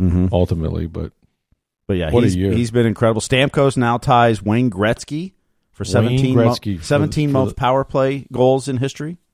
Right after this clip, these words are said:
Speaker 2: And that's crazy, isn't it?
Speaker 1: Yeah, well, anytime you're mentioned in the same sentence as Wayne Gretzky.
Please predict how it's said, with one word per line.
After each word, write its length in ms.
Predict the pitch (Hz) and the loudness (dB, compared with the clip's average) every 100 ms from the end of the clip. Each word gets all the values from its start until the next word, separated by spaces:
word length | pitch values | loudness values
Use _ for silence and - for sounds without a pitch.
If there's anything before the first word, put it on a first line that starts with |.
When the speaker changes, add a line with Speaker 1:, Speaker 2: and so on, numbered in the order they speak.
| _ - | _ -6
Speaker 2:
And 120 | 101 | -4
that's 180 | 104 - | -4 -6
crazy, 460 | - 90 90 82 | -4 -2 -2 -4
isn't 120 | 85 107 | -4 -4
it? 140 | 117 _ _ - - - _ _ _ _ | -6 _ _ -20 -20 -20 _ _ _ _
Speaker 1:
Yeah, 100 | 104 | -4
well, 120 | 104 | -2
anytime 260 | 170 196 190 | 0 0 2
you're 100 | 151 | 2
mentioned 400 | 135 127 127 120 | 2 0 -2 -2
in 80 | 107 | -2
the 60 | |
same 220 | 101 113 104 | -2 -2 0
sentence 280 | 117 98 | 0 0
as 100 | 92 | 0
Wayne 360 | 87 92 98 101 | 2 4 4 4
Gretzky. 560 | 87 87 - - 52 | 4 0 0 -4 -6